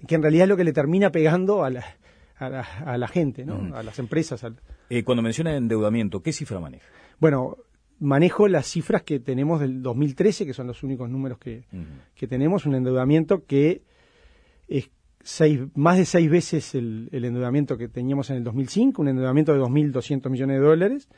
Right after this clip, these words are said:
Speaker 1: eh, que, que es muy alto para una empresa como ancap, ¿no?
Speaker 2: Y un déficit de ciento sesenta y nueve millones de dólares, que es el último conocido. Ayer Colla ratificó acá que el déficit al cierre de dos mil catorce, del balance de dos mil catorce, será aún mayor. ¿Le preocupa eso?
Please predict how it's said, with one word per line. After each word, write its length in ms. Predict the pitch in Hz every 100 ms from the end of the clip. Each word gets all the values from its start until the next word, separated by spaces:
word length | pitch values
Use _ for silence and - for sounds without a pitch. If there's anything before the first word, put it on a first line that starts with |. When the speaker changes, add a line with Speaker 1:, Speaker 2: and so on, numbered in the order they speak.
| _ _ _ _ _ _ -
Speaker 1:
eh, 360 | 135 120 117 -
que, 180 | 120 113
que 120 | 139
es 60 |
muy 220 | 139 151 143
alto 340 | 139 135 156
para 80 | 139
una 120 | 117
empresa 260 | 110 113 107
como 140 | 101
ancap, 200 | 104 104 -
¿no? 140 | 135 - _
Speaker 2:
Y 120 | 123
un 80 | 123
déficit 440 | 127 135 139 156 117
de 140 | 117
ciento 300 | - 127 120
sesenta 360 | 110 113 113 117
y 40 |
nueve 160 | 131 131
millones 340 | 120 131 117
de 60 | 117
dólares, 300 | 123 127 113
que 80 | 113
es 100 | 113
el 60 |
último 300 | 120 123 123
conocido. 600 | 131 127 - 160 165 170 - _ _
Ayer 300 | 127 120 143
Colla 380 | 147 131 117 107 -
ratificó 580 | 117 110 104 95 90 113
acá 320 | 92 117 123 -
que 280 | 113 107 - _ -
el 180 | 104 101
déficit 540 | 113 110 - 101 - _ _ _ _ _ -
al 180 | 104
cierre 380 | 95 127 123 107
de 80 | 95
dos 120 | 90
mil 140 | 98 92
catorce, 500 | 95 113 104 - 90
del 120 | 80
balance 300 | 87 98 101
de 40 |
dos 80 | 90
mil 80 | 95
catorce, 340 | 90 95 107
será 220 | 95 95 -
aún 200 | 95 92
mayor. 340 | 85 101 78
¿Le 100 | 82
preocupa 420 | 80 90 110 95
eso? 200 | 92 -